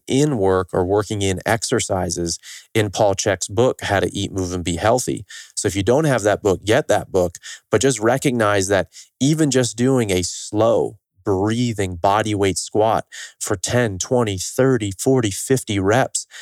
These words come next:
maybe it only takes two to five minutes.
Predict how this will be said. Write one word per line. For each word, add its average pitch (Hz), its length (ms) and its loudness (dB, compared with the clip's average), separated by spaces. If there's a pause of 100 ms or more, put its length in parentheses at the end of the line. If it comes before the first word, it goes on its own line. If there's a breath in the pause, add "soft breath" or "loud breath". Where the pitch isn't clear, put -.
(540 loud breath)
maybe 147 320 2
it 170 60 2
only 170 200 0
takes - 400 -2 (500)
two 165 300 0
to 156 80 4
five 135 340 0
minutes. - 440 -2